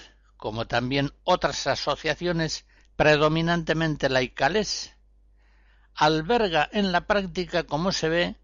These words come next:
todo el conjunto de la vida cristiana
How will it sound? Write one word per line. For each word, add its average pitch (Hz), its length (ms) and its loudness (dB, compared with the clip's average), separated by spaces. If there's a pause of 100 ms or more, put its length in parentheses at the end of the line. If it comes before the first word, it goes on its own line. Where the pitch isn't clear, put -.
(560)
todo 220 640 2
el 180 260 -4
conjunto 165 1040 -2
de 123 500 -4
la 127 220 -4
vida 156 360 0
cristiana 180 840 -2